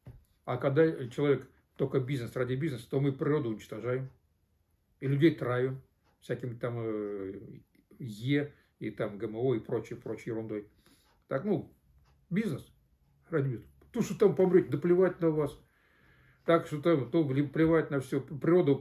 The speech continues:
умирает, плевать на нее. Это что? Это не бизнес. Это, это тоже продались люди. Продались этому доллару, там, евро, рублю, ну, неважно кому, продались.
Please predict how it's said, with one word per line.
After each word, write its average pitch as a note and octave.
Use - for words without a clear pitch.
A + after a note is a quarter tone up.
умирает, C3
плевать E3
на D3
нее. C#3
Это D3
что? B2
Это B2
не C3+
бизнес. B2
Это, C3
это D3+
тоже C3
продались A#2
люди. F#2+
Продались A2
этому G#2
доллару, C3+
там, G#2+
евро, G#2+
рублю, A2
ну, B2
неважно A#2
кому, G2
продались. A#2+